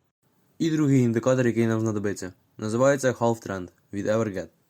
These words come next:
Він додає ось ці крапочки і трикутники на мій графік. Тут також є певна закономірність. Коли трикутник синій показує вверх, ціна скоріше за все буде рости, що ми бачимо на графіку.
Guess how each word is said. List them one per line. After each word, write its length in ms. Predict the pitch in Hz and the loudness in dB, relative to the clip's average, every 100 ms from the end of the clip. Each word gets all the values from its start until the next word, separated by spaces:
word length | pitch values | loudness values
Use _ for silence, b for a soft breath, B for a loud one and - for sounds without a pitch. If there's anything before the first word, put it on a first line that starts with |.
| _ - | _ -4
Він 180 | 127 151 | -2 0
додає 300 | 135 120 110 | 2 2 0
ось 120 | 104 | -4
ці 140 | - | -4
крапочки 440 | 117 113 107 - 104 | 0 0 0 -4 -6
і 40 | |
трикутники 480 | 101 101 123 123 107 | -6 -6 -6 -6 -6
на 100 | 101 | -6
мій 140 | 104 | -6
графік. 360 | 98 87 92 - _ _ _ _ _ _ _ _ _ _ _ _ | -8 -12 -14 -20 _ _ _ _ _ _ _ _ _ _ _ _
Тут 180 | 170 165 | 0 2
також 340 | 143 139 120 | 0 2 2
є 80 | 117 | 2
певна 260 | 117 117 113 | 2 0 0
закономірність. 760 | 113 110 107 101 92 95 - _ _ _ | -2 -2 -4 -6 -8 -14 -18 _ _ _
Коли 220 | 113 120 | -2 -2
трикутник 480 | 117 117 131 117 104 | -2 -4 -2 -2 -2
синій 260 | 123 120 | -2 0
показує 420 | 110 110 117 110 107 | -2 -2 -2 0 0
вверх, 340 | 120 151 - - | 0 -4 -6 -12
ціна 240 | 107 117 | -6 -4
скоріше 360 | - 117 113 110 | -2 -2 -2 -4
за 100 | 104 | -4
все 160 | 117 | -2
буде 180 | 117 113 | 0 0
рости, 360 | 107 - 95 90 _ _ | -2 -4 -10 -10 _ _
що 160 | - 107 | -12 -8
ми 80 | 104 | -2
бачимо 320 | 113 120 113 | -2 -2 -4
на 60 | 107 | -4
графіку. 440 | 101 87 - 95 | -8 -10 -14 -18